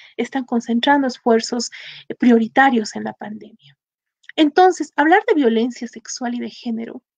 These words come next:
es algo que debemos también poner en la mesa. Las niñas y adolescentes están siendo afectadas en esta pandemia, ¿sí? Se habla de la violencia como, de,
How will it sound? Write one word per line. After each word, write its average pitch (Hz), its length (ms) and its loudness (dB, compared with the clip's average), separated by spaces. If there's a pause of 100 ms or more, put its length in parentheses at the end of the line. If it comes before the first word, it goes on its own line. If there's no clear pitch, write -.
(720)
es 269 180 -4
algo 277 220 0
que 240 100 -2
debemos 247 400 -2
también 233 380 -4
poner 233 280 0
en 240 120 -2
la 233 80 -2
mesa. 233 480 -6 (460)
Las 277 260 4
niñas 320 400 6
y 220 60 4
adolescentes 233 880 -4 (520)
están 330 380 2
siendo 311 300 2
afectadas 262 580 -2
en 233 100 -2
esta 233 200 -6
pandemia, 262 600 -2 (200)
¿sí? 277 280 -12 (220)
Se - 140 2
habla 349 240 6
de 320 100 2
la 254 120 4
violencia 240 420 0
como, 220 480 -6
de, 233 240 -6